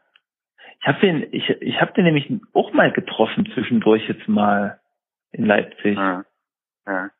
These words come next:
Speaker 1: Aber ich glaub, der ist nicht mehr in Leipzig, oder?
Speaker 2: Der ist noch in Leipzig.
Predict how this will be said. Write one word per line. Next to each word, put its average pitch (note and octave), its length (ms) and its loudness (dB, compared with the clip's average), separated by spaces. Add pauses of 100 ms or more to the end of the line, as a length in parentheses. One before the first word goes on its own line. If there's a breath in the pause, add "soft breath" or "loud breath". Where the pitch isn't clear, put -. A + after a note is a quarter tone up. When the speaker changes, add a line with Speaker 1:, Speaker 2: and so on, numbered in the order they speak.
Speaker 1:
Aber A#2 180 2
ich A#2 80 -4
glaub, E3 160 0
der D3+ 120 2
ist E3 120 -2
nicht B2+ 160 -4
mehr G2+ 80 0
in G2+ 80 -2
Leipzig, G2+ 400 -6
oder? E3+ 300 0 (1040)
Speaker 2:
Der A2+ 500 4
ist - 160 -16
noch E2+ 140 -6
in E2 80 -12
Leipzig. D#2+ 220 -6